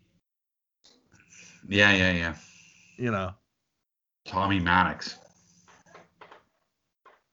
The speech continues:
Speaker 2: He had one shining moment.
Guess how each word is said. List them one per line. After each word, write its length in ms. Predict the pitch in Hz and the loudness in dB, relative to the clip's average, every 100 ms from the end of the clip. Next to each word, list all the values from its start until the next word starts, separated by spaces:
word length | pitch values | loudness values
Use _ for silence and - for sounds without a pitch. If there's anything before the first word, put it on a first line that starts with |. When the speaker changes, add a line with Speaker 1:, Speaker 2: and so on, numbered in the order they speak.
| _ _ _ _ _ _ - | _ _ _ _ _ _ -2
Speaker 2:
He 140 | 208 | 2
had 160 | 180 139 | 4 2
one 280 | 139 160 160 | 0 0 0
shining 540 | - 170 147 139 131 | -2 0 2 0 -2
moment. 460 | 113 104 95 87 | -2 -2 -4 -8